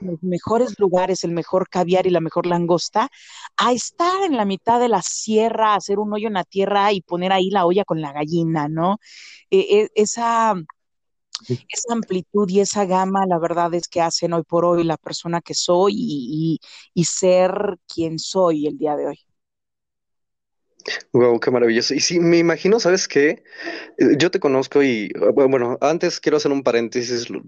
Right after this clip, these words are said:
Speaker 2: perdón por los ladridos de los perros, mis vecinos, este,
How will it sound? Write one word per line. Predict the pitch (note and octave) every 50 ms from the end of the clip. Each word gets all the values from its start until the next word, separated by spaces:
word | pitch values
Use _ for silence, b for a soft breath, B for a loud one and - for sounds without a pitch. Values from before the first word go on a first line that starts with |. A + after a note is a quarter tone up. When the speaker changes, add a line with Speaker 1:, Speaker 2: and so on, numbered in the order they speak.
| B2+ B2 _
Speaker 2:
perdón | - A2+ A2 A#2 A#2+ A#2+
por | B2+ A2
los | A2 G#2+ A2
ladridos | G#2+ G2+ G#2+ A2 A2 A2 A2 A2+
de | A#2+ G#2
los | G2+ -
perros, | - C3+ C#3 D3+
mis | D3 C3+ A#2+
vecinos, | A2+ A#2 A2 - - A#2 A#2 A2+ A2+ -
este, | - - - - - - - - -